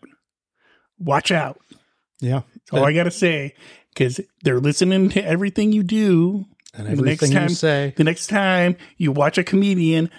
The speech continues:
Speaker 1: talk about a goddamn Bruce Springsteen song that was released in nineteen eighty-six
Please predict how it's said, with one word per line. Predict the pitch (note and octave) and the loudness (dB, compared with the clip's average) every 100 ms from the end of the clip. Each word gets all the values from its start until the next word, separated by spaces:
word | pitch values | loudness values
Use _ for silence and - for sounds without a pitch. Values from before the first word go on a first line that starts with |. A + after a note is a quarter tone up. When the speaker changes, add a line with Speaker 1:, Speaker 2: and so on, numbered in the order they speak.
| - | -8
Speaker 1:
talk | D3 C#3 | -6 -4
about | C#3+ C#3 | -2 -2
a | |
goddamn | A#2+ D#3 D3 E3 E3+ E3+ E3+ | -2 -2 -2 2 2 2 2
Bruce | F#3+ - | -2 -2
Springsteen | - F3+ E3+ - D#3+ | -2 0 0 0 -2
song | D3 D#3+ D#3 | 0 0 2
that | D3 | -2
was | C3+ C3+ | -4 -4
released | C#3 D3+ - | -4 -4 -4
in | C3+ C3+ | -4 -2
nineteen | E3+ G#3 C4+ C#4+ | -2 2 4 4
eighty-six | C#4 C4 - D4+ A3+ - - - | 2 0 0 2 0 -4 -12 -12